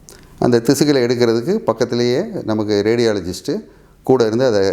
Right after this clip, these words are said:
ஹெல்ப் பண்ணுவாங்க. எந்த இடத்துல கிட்னி இருக்கு, எந்த இடத்துல பயாப்சி பண்ணா ரிஸ்க் கம்மி அப்படிங்கிற மாதிரி பண்ணுவாங்க. இந்த மாதிரி தகுந்த முன்னெச்சரிக்கை எடுத்து நம்ம பயாப்சி பண்ணும்போது பெரிய ப்ராப்ளங்கள் ஒண்ணும் வராது.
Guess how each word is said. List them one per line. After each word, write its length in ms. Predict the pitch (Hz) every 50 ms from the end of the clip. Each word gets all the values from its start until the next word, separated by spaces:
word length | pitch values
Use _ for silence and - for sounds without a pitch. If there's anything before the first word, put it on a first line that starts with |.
| 85 85
ஹெல்ப் 280 | - - 127 139 -
பண்ணுவாங்க. 360 | 117 92 78 76 71 82 -
எந்த 240 | - 107 123 123 117
இடத்துல 200 | 113 110 104 104 101
கிட்னி 280 | - 107 104 107 107
இருக்கு, 340 | 101 92 90 92 107 107 98
எந்த 240 | 98 107 113 117 113
இடத்துல 220 | 104 98 95 95 90
பயாப்சி 380 | 95 98 101 95 - - 101 87
பண்ணா 340 | 92 92 92 104 131 160 - -
ரிஸ்க் 280 | - 104 - - - 107
கம்மி 320 | 95 - 92 90 95 95 85
அப்படிங்கிற 360 | 85 85 95 98 95 90 87
மாதிரி 220 | 87 82 92 113 -
பண்ணுவாங்க. 340 | 90 85 85 76 73 69 - - - - - - - - - - - -
இந்த 120 | 104 113 127
மாதிரி 240 | 139 160 170 156
தகுந்த 340 | 139 123 139 156 170 175 175
முன்னெச்சரிக்கை 580 | 156 139 139 143 143 135 - 139 127 117 113 110
எடுத்து 280 | 110 110 110 - 160
நம்ம 220 | 147 123 113 107 104
பயாப்சி 380 | 104 104 107 110 110 - 117
பண்ணும்போது 500 | 95 101 101 101 104 98 98 98 95 113 160 202 - - - - - - - - - -
பெரிய 240 | - 120 120 131 131
ப்ராப்ளங்கள் 580 | 123 123 110 107 104 110 110 113 110 104 107 123
ஒண்ணும் 260 | 127 104 104 101 90
வராது. 400 | 80 85 101 104 101 90 101 151